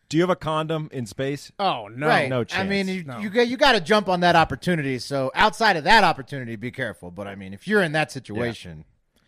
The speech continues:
Speaker 2: I would take genital herpes for one shot at fucking in space. Hundred percent.
Speaker 1: Flip a
Speaker 3: Right.
Speaker 1: coin.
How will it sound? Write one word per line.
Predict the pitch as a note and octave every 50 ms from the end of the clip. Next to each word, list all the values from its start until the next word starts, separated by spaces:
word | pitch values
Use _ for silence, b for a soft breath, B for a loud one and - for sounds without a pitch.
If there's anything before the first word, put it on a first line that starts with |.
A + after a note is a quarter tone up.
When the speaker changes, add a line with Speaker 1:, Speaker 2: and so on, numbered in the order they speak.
| _ _ _ _ _ _ _ _ _
Speaker 2:
I | D3 E3+ G3+ A#3
would | A3+ G#3 C#3+ -
take | - F3+ E3+ D3+ - - _ _
genital | _ C3+ D3 E3+ F#3 G3+ G#3 F#3 E3+ D3 B2+
herpes | - C3+ B2+ A2+ - - A#2+ A#2 A#2 G#2+ - - - _ _ _ _ _
for | _ _ - C#3+ C#3 C3+ C3 A#2+
one | B2 B2 B2+ C#3+ D#3+ F3 F3 F3 E3
shot | - - E3+ D#3 D3 C3+ C3
at | A#2+ _
fucking | _ - C3+ A#2+ - B2 A#2
in | G#2+ -
space. | - - F2+ - - - _ _ _ _ _
Hundred | C#3 E3 D#3+ C3
percent. | - B2+ - - G2+ - _ _ _ _ _
Speaker 1:
Flip | - C#3 C#3+ -
a |
Speaker 3:
Right. | - E4
Speaker 1:
coin. | D#3 E3 C#3+ F2